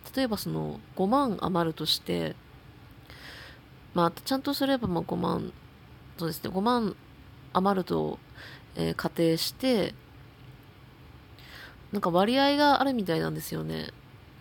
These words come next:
その、例えばじゃあ、五万余ります。で、株式投資、投資とかに回すのは、その六、六割だったかな。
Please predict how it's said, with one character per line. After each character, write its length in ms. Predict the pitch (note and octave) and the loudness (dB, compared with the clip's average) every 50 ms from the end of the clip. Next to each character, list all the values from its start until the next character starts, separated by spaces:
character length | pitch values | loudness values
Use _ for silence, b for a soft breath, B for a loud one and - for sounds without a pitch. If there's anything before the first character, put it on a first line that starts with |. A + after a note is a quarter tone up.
| - - - - - - - - - - - | -20 -20 -20 -20 -20 -20 -20 -20 -20 -14 -10
そ 160 | - F3+ E3+ | -6 -4 -2
の、 520 | E3 E3 E3 D#3+ D#3+ E3 E3 E3 E3 - - F#3 - - | -2 0 0 0 0 0 -2 -2 -4 -6 -10 -14 -4 -2
例 60 | A#3 | -2
え 60 | A3+ | 2
ば 120 | F#3+ F3 E3 | 2 2 0
じ 100 | F3 E3 | 2 0
ゃ 180 | E3 D#3+ D#3 | 0 0 0
あ、 100 | D#3 - - - - - - - - - - - - | -2 -4 -6 -14 -20 -20 -20 -20 -20 -20 -20 -16 -6
五 100 | - F3+ | -4 -2
万 300 | F3+ G#3+ A3 G3 F3 - | 0 2 2 2 2 0
余 200 | D#3+ D#3+ D#3+ D#3+ | 0 2 2 0
り 80 | D#3+ D#3+ | 0 0
ま 140 | D#3+ D#3 E3 | -2 -2 -4
す。 180 | F3+ - - - - | -4 -8 -12 -12 -6
で、 200 | - G3 F#3+ - - B B B B B B B B B - - - | -4 -2 -2 -4 -6 B B B B B B B B B -20 -16 -12
株 220 | - A3+ - A#3 | -10 -2 -2 0
式 260 | A#3 - - - B3+ | 0 0 -2 -2 -2
投 180 | - C#4 C#4 C#4 | 0 2 2 2
資、 180 | C4+ - - - | 0 -2 -4 -6
投 220 | - - A3+ A#3 | -4 -2 0 0
資 220 | A#3+ - - C4+ - | 2 0 -2 -4 -4
と 140 | - - - | -4 -6 0
か 120 | - A#3+ | 0 2
に 160 | G#3+ F#3+ F#3 | 2 2 2
回 240 | F3+ F3+ F#3 G3 G#3+ G#3 | 2 2 4 2 2 0
す 160 | - - B3 | -2 -4 -2
の 160 | A3+ G#3 G3+ | 0 0 2
は、 160 | G3+ G3+ G3+ | 4 4 2
そ 100 | G3 - | 2 2
の 100 | G3 F#3+ | 0 0
六、 380 | F3 E3+ E3 - - - - - - - - - | 0 0 -2 -4 -4 -8 -8 -8 -8 -12 -12 -8
六 260 | F#3 F3 - - C#4+ | -8 -8 -6 -2 2
割 160 | C#4 A#3 F#3 | 2 2 2
だ 80 | F#3+ E3+ | 0 -4
っ 20 | |
た 140 | - - - | -6 -6 -8
か 80 | - C#3+ | -6 -6
な。 160 | C#3 C#3 - | -6 -6 -10